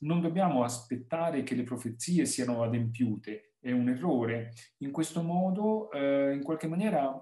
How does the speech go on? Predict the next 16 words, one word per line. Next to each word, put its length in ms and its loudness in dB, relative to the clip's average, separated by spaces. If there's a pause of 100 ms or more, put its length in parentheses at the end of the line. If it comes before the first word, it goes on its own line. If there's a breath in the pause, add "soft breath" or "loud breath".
(120)
eh, 540 -2
giochiamo 420 -2
d'azzardo 680 0
sulla 320 -2
vita 240 -2
eterna 600 -2 (220 loud breath)
e 100 -2
Gesù 300 2
ci 180 -2
dirà 340 2
che 120 -4
siamo 260 -2
stati 720 -4
dei 280 0
servi 580 -2
infedeli. 640 -6